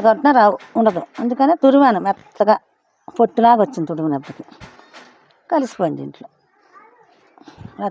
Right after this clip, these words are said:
తురుముకోవాలి బెల్లం, చితగొడతాం కాదు. ఆ ఉన్న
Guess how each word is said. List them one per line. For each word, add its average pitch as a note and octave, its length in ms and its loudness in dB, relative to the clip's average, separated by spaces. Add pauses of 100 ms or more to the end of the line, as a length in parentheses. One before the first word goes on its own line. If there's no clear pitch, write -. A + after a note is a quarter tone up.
తురుముకోవాలి A3 540 -2
బెల్లం, E3+ 240 -6 (180)
చితగొడతాం G3+ 560 -4
కాదు. D#3 140 -10 (3500)
ఆ D4 140 2
ఉన్న D#4 100 6